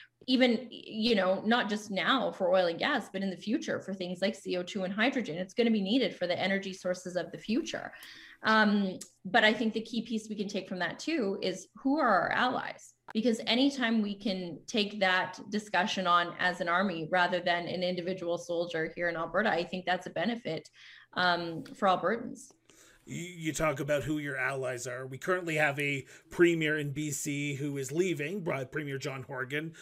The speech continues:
Speaker 2: who has announced that he's stepping down. Uh, the new leader may come in and be more anti-oil and more anti-pipeline than Mister Horgan might have been. Uh, we have Premier Francois Legault, who's going to an election here in October. All polls are saying that he's gonna be reelected.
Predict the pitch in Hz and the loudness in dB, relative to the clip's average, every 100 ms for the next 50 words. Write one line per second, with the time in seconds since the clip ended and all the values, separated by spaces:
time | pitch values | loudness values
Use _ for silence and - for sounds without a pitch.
0 | - - 143 143 143 143 139 131 135 - | -14 -6 -4 -2 -2 -4 -6 -6 -6 -6
1 | 131 135 127 131 135 165 165 - - 131 | -8 -8 -6 -4 -4 -6 -12 -20 -10 -2
2 | 135 139 143 151 156 156 156 151 151 147 | 2 2 0 -2 0 0 0 -2 -2 -2
3 | 147 139 151 147 143 147 139 139 139 143 | -4 -4 -4 -4 -6 -6 -6 -4 -4 -2
4 | 151 151 147 147 143 143 135 135 135 139 | 0 0 -2 -4 -6 -4 -4 -4 -2 -2
5 | 139 143 139 143 139 131 135 135 139 135 | -2 -2 -2 -4 -6 -8 -4 -4 -2 -2
6 | 135 135 131 131 135 127 127 127 127 127 | -2 -4 -2 -4 -4 -8 -8 -10 -10 -10
7 | 131 127 123 135 139 139 135 131 127 131 | -10 -8 -6 -6 -4 -6 -8 -8 -6 -6
8 | 127 170 233 254 - - - - 135 139 | -4 -4 -4 -6 -12 -18 -20 -10 -4 -2
9 | 143 139 143 - 160 156 151 143 139 147 | -2 0 0 0 -4 -4 -4 -4 -4 -4
10 | 139 139 139 131 139 139 135 135 135 131 | -4 -4 -4 -4 -2 -2 -4 -6 -10 -8
11 | 135 123 131 131 139 131 135 131 123 127 | -8 -6 -6 -6 -8 -6 -6 -4 -6 -6
12 | 180 196 208 190 131 135 135 127 127 120 | -2 -2 0 0 -2 -6 -8 -8 -8 -10
13 | 120 123 127 120 120 127 120 120 127 127 | -8 -8 -8 -10 -10 -12 -12 -12 -8 -6
14 | 139 160 196 | -4 0 0